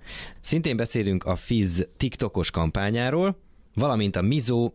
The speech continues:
és a Virág Judit Galéria kollaborációjáról. A spot szemlében két reklámról beszélgetünk, az egyik az Irix Spray új spotja, a másik pedig a Jettel új spotja, amivel kezdünk, és ez a használt mobilok újrahasznosításáról szól,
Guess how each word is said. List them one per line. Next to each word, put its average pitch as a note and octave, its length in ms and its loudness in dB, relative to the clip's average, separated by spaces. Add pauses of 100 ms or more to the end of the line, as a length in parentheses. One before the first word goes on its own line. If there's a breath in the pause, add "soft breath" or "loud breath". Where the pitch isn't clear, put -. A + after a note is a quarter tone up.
(120)
és F2+ 440 0
a F2+ 140 0
Virág F2 320 0
Judit D#2 260 0
Galéria D#2 600 2 (200 soft breath)
kollaborációjáról. C#2 1200 -2 (300 loud breath)
A G#2 100 -4
spot F3+ 260 -2
szemlében F#2+ 560 0
két D#3 260 -2
reklámról G2 500 0
beszélgetünk, D#2+ 800 0 (320 loud breath)
az G#2+ 140 0
egyik A#2+ 300 0
az G2+ 140 -2
Irix D3 400 -2
Spray G2 500 0
új G2 200 2
spotja, E2+ 600 -2 (140)
a - 60 0
másik A#2 280 -2
pedig F#2+ 200 2
a E2+ 40 2
Jettel F#2+ 500 0
új F2 180 2
spotja, G2+ 680 -2 (100)
amivel E2 680 2 (120)
kezdünk, E2+ 600 0 (260 loud breath)
és - 160 -2
ez F2+ 340 0 (100)
a F2 80 -2
használt D#2+ 720 -2
mobilok F2 420 0
újrahasznosításáról D#2 1160 0
szól, G#2+ 420 0